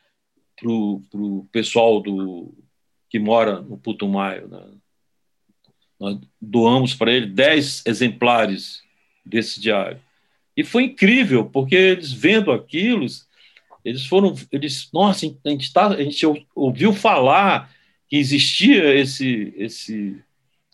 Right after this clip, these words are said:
esse homem que passou aqui, que relatou o que aconteceu. E agora você tá trazendo que é verdade, tá aqui o diário dele." É,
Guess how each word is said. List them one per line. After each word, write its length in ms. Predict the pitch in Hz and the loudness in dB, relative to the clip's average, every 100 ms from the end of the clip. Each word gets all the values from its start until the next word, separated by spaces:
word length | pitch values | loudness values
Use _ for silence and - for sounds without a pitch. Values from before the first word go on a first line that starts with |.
| _ | _
esse 300 | 110 - 127 | -8 0 4
homem 460 | 127 175 190 143 113 | 6 6 4 2 0
que 100 | 98 | -4
passou 500 | 127 120 - 165 151 | -2 -2 2 4 4
aqui, 540 | - - 147 202 196 | 2 -4 -2 2 2
que 160 | 196 156 | 0 -2
relatou 760 | 147 165 135 131 147 170 190 | 2 2 0 0 2 4 4
o 40 | 185 | 2
que 100 | 175 | -2
aconteceu. 880 | 165 175 185 185 - 147 170 139 - _ _ _ _ _ _ _ _ _ _ _ | -2 -4 -4 -6 0 2 2 -2 -8 _ _ _ _ _ _ _ _ _ _ _
E 60 | 110 | -4
agora 200 | 107 160 | 0 2
você 240 | 170 180 | 2 0
tá 160 | 190 180 | 0 0
trazendo 680 | 180 175 135 135 185 151 131 | 2 0 0 2 2 2 0
que 100 | 143 | 0
é 60 | |
verdade, 580 | 143 160 139 131 160 143 | 2 0 2 2 2 0
tá 80 | 135 | -4
aqui 280 | 127 - 175 | -4 -6 -8
o 60 | |
diário 380 | 135 127 117 104 | 0 4 4 0
dele." 320 | 98 101 95 | -4 -4 -2
É, 140 | 160 | 0